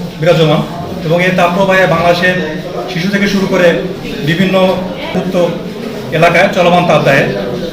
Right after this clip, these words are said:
অসুস্থ হয়ে পড়া অসহায়, গরিব, দুস্থ ও শিশুদের বিনামূল্যে চিকিৎসা সেবা এবং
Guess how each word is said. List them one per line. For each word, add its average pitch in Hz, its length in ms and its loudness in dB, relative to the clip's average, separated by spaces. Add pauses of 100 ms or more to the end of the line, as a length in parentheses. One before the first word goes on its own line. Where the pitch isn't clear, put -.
অসুস্থ 196 320 0
হয়ে 202 220 4
পড়া 196 140 6
অসহায়, 180 540 2 (380)
গরিব, 170 260 4 (360)
দুস্থ 180 240 -2 (560)
ও - 40 -6
শিশুদের 190 420 2 (160)
বিনামূল্যে 185 420 2
চিকিৎসা 180 280 -2
সেবা 180 260 2 (480)
এবং 170 100 0